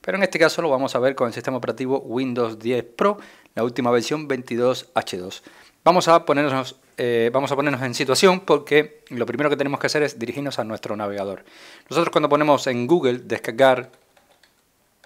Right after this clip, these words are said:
Windows diez Pro, nos aparece como primer resultado la página de Microsoft y nos está indicando que aquí podemos descargar la imagen del disco, ¿vale? La, el archivo iso de Windows diez.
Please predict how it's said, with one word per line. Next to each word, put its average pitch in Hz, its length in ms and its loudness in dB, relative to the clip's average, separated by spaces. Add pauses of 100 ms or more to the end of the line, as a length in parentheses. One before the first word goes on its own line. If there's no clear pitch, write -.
(720)
Windows 139 280 2
diez 127 140 2
Pro, 175 380 6 (1120)
nos 131 140 0
aparece 175 480 4
como 143 380 2
primer 127 300 0
resultado 139 560 2
la 107 200 -2
página 120 360 0
de 110 100 0
Microsoft 107 640 -4 (200)
y 123 60 -8
nos 120 120 -2
está 127 140 -2
indicando 151 340 0
que 131 80 0
aquí 135 280 -4
podemos 123 380 0
descargar 120 400 0
la 110 80 -8
imagen 120 300 -2
del 120 120 -6
disco, 156 320 -4 (420)
¿vale? 156 360 2
La, 110 360 2
el 117 140 0
archivo 117 640 0
iso 160 460 -2
de 123 480 -2
Windows 117 480 -4
diez. 185 240 -2